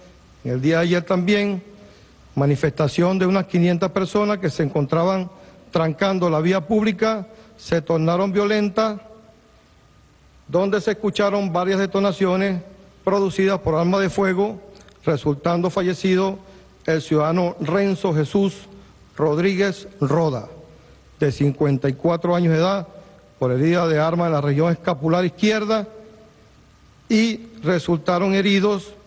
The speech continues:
dos personas en ese mismo hecho, Neiber José Flores Sánchez,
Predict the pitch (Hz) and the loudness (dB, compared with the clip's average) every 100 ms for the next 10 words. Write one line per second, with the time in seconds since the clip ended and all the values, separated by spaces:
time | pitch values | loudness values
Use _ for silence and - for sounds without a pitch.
0 | - - 139 170 - 196 - 208 208 202 | -20 -8 -2 -2 0 -2 0 0 0 -2
1 | - - - - - - - - - - | -4 -16 -20 -20 -20 -20 -20 -20 -20 -20
2 | - - _ 135 139 143 170 180 180 208 | -20 -20 _ -6 -2 0 2 4 4 2
3 | 220 214 240 220 - - - - - - | 0 -2 -6 -6 -16 -20 -20 -20 -20 -20
4 | - - - - 147 170 170 170 160 151 | -20 -20 -10 0 2 2 2 0 0 -2
5 | 190 196 202 - 180 202 208 - 220 214 | 0 -2 -2 -2 0 2 0 -2 -2 -2
6 | 208 226 208 | -2 -2 -2